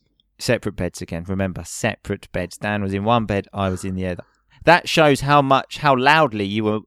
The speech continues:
snoring because it woke me up. Um, okay, here we are again. The next one is people aged from forty-five to fifty-four suffer the most, um, from Monday syndromes.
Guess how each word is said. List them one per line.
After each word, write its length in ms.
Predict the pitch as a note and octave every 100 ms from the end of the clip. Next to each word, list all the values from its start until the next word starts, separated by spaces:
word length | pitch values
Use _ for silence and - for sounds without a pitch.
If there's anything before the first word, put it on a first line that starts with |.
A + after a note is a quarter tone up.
| -
snoring 560 | - B2+ C3 G#2+ F#2
because 260 | F#2+ G#2 G#2+
it 120 | A2
woke 320 | A2+ A#2 -
me 100 | A#2
up. 300 | B2 F#2+ _ _ _ _ - - - - _ _
Um, 400 | - A2+ A#2 A2+ -
okay, 360 | B2+ - A#2+ G2+
here 140 | C3+
we 140 | B2+
are 140 | B2 A#2+
again. 380 | A2+ A2 F#2 F2
The 120 | G#2+ A2+
next 340 | C3+ C3 -
one 180 | G#2 G2+
is 420 | A#2 G#2+ F2+ - _ _ _
people 360 | C#3+ D#3 - C3+ B2
aged 480 | A#2+ A#2+ - - -
from 180 | A#2+ A2
forty-five 800 | D3 D3+ - C3 B2+ A#2 A2 -
to 100 | A2
fifty-four 840 | - A#2+ - G#2 - G2 F#2+ A2+ _ _ _ _ _
suffer 520 | - - C#3 C3 - B2+
the 100 | A#2+
most, 680 | B2 G#2+ F#2 - - - _ -
um, 280 | F#2+ F2+ F2
from 340 | - F#2+ F#2+ -
Monday 720 | G2 G2+ G2+ F#2+ F#2+ F#2 - -
syndromes. 840 | - G#2+ G2 F2 E2 - - -